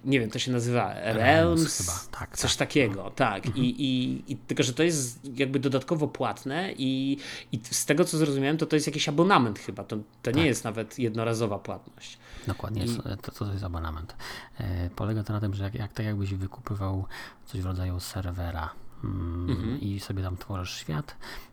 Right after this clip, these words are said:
Speaker 2: Mm, jest chyba ograniczenie do jednego bądź dwóch światów w tym, te, w tej
Speaker 1: Mhm.
Speaker 2: najtańszej wersji.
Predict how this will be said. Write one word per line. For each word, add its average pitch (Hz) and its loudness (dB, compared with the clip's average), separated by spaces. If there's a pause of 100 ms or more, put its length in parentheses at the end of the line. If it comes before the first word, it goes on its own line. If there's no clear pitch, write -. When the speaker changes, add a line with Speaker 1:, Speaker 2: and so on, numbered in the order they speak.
(100)
Speaker 2:
Mm, 101 -2
jest 107 -4
chyba 98 -4
ograniczenie 104 0
do 92 0
jednego 98 0
bądź 90 0
dwóch 98 -2
światów - -6 (260)
w - -12
tym, 107 -8
te, - -16
w 123 0
tej - -2
Speaker 1:
Mhm. 113 -2
Speaker 2:
najtańszej 95 -2
wersji. 92 -2